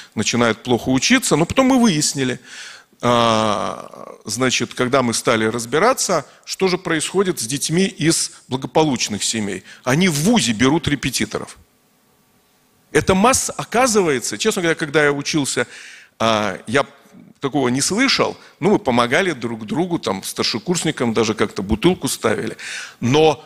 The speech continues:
вот такого, чтобы брать репетиторов и платить им за то, что они сопровождают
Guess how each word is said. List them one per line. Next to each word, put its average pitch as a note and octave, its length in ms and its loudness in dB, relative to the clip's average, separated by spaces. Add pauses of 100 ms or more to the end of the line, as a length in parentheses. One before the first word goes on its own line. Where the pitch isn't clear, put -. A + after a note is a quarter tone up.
(100)
вот C3+ 200 -4
такого, F3 480 4
чтобы C3+ 400 -4
брать C#3 500 0
репетиторов C3+ 720 -4
и A2 200 -4
платить C3 680 -2
им G#2+ 100 -4
за A#2+ 140 0
то, B2+ 100 0
что A2+ 220 -2
они A#2 160 2
сопровождают A#2 840 0